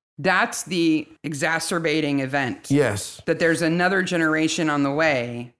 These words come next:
Speaker 1: and she has to do something to ensure that this baby isn't cursed.
Speaker 2: Would she not have cracked earlier? Like, throw in a dead husband or something.
Speaker 1: How is she cursed?
Speaker 2: I don't know.
Speaker 1: She seems to have a nice little life.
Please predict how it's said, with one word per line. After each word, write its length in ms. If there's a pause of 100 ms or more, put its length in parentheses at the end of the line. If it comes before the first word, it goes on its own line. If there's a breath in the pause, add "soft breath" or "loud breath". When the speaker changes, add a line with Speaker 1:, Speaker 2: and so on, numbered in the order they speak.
Speaker 1:
and 380
she 180
has 220
to 100
do 320
something 540
to 100
ensure 400
that 140
this 180
baby 400
isn't 300
cursed. 360
Speaker 2:
Would 140
she 320
not 300
have 160
cracked 420 (140)
earlier? 560 (160)
Like, 380 (180)
throw 340
in 160
a 100
dead 460
husband 540
or 80
something. 560 (840 soft breath)
Speaker 1:
How 200
is 100
she 300
cursed? 640 (320)
Speaker 2:
I 80
don't 340
know. 220
Speaker 1:
She 80
seems 240
to 80
have 180
a 40
nice 300
little 200
life. 500